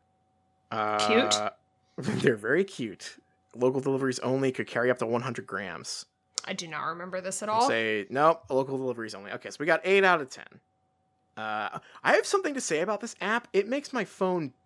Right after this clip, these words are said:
Speaker 1: burning hot.
Speaker 2: Mm.
Speaker 1: <laughs>
Speaker 2: It's
Speaker 1: Wow,
Speaker 2: 'cause it's really high tech.
Speaker 1: Slytherin also tanking on this quiz.
Speaker 2: Slytherin's sucking it up.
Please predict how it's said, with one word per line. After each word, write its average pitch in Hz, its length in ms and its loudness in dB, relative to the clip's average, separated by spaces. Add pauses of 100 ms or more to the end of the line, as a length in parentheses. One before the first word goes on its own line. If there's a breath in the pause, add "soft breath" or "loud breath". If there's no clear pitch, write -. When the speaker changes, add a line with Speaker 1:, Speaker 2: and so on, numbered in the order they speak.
(160)
Speaker 1:
burning 131 460 -4
hot. 90 380 -10 (720)
Speaker 2:
Mm. 185 560 2
Speaker 1:
<laughs> - 40 -20 (1040 loud breath)
Speaker 2:
It's 247 100 6
Speaker 1:
Wow, 247 140 8
Speaker 2:
'cause - 120 2
it's 233 160 -2
really 247 220 6
high 214 180 0
tech. - 360 -8 (520)
Speaker 1:
Slytherin 302 720 0
also 151 440 4
tanking 202 500 -2
on 127 160 0
this 151 240 -2
quiz. - 420 -8
Speaker 2:
Slytherin's 523 460 6
sucking 349 460 2
it 349 180 2
up. - 340 2